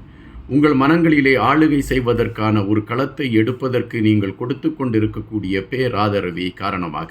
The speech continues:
இருக்கின்றது. இன்று நாடாளுமன்றத்தில் சுமார் முப்பது நிமிடங்கள் வைத்தியர் அர்ஜுனா அவர்களுக்காக நடைபெற்ற ஒரு கருத்து மோதலை மையப்படுத்திய ஒரு செய்தியைத்தான் இந்த காணொளியில்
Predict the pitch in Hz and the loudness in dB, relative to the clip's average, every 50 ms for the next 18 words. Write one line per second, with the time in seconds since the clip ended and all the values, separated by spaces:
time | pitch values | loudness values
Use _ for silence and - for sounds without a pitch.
0 | 80 78 78 76 78 - - 76 65 57 - - - - - - - - - - | -8 -8 -8 -8 -8 -10 -12 -12 -12 -14 -16 -16 -18 -20 -20 -20 -20 -20 -20 -20
1 | - - - - _ - 123 151 165 165 175 208 196 147 120 135 147 151 170 170 | -20 -20 -20 -14 _ 0 2 2 4 4 4 2 2 2 2 2 4 4 4 4
2 | 170 165 160 151 151 143 135 143 139 131 - 156 156 160 160 - 131 127 131 127 | 6 6 4 4 4 2 2 0 -2 0 0 0 -2 0 -2 -4 -2 0 2 2
3 | 110 120 143 151 156 - 190 170 156 143 127 127 120 110 95 90 82 78 69 76 | 2 2 0 -2 -2 -2 0 2 2 2 2 2 0 0 -2 -2 -4 -4 -6 -8
4 | - - - _ _ _ _ _ _ _ _ _ - - 135 170 180 160 170 185 | -10 -12 -14 _ _ _ _ _ _ _ _ _ -4 0 2 2 4 4 4 4
5 | 185 170 139 127 127 123 151 170 170 175 170 160 151 127 135 143 135 143 139 139 | 6 4 2 0 2 2 4 4 6 6 4 4 4 4 2 2 2 2 2 2
6 | 135 135 - 135 127 127 127 156 151 143 117 110 127 139 131 127 135 117 - - | 2 0 0 0 0 0 2 2 2 2 2 2 2 2 2 0 0 -2 -2 -2
7 | 139 143 156 156 - - - 120 117 123 139 160 180 180 - - - _ _ _ | -2 0 0 0 -2 -4 -8 -4 -2 0 2 2 2 0 -2 -6 -12 _ _ _
8 | - 139 156 165 180 175 - 185 165 147 131 131 143 139 131 135 131 131 135 127 | -4 0 2 2 2 2 2 4 4 4 4 4 2 2 2 2 2 2 0 0
9 | 131 104 104 120 135 151 143 - - 135 123 123 104 - - 117 117 113 107 107 | -2 -2 0 2 2 2 2 2 -2 -2 -2 -2 -4 -4 -4 -2 0 0 0 -2
10 | 113 113 110 107 110 - 131 131 131 127 127 117 107 110 113 104 110 123 123 - | -2 -2 -2 -2 -2 -2 -2 0 2 2 2 0 0 -2 -2 -2 -2 -2 -4 -8
11 | - - - - - - 123 127 127 123 120 113 131 120 127 131 131 123 117 113 | -14 -20 -20 -20 -10 -4 -2 0 0 0 0 0 0 2 2 2 2 2 2 2
12 | 107 107 110 131 | 2 2 2 0